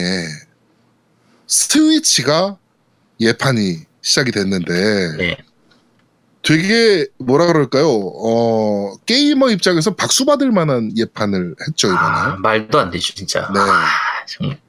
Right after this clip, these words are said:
Speaker 1: 물량도 물량이고,
Speaker 2: 네.
Speaker 1: 그리고 온갖 그 사이트들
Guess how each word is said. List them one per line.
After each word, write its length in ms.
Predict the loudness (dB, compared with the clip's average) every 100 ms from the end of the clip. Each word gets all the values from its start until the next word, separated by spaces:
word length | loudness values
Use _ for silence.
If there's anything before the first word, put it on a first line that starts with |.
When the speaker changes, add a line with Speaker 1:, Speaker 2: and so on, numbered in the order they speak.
| -6
Speaker 1:
물량도 840 | 0 4 4 4 4 4 2 2 2
물량이고, 1040 | 2 4 4 2 0 0 0 2 0 -2 -8 _ 0
Speaker 2:
네. 260 | 2 2 -2 -2
Speaker 1:
그리고 540 | 0 2 2 0 -2 _ _ _
온갖 720 | 2 2 2 2 2 2 2 _ _ _
그 460 | 2 4 4 4 2
사이트들 720 | 2 0 0 0 2 0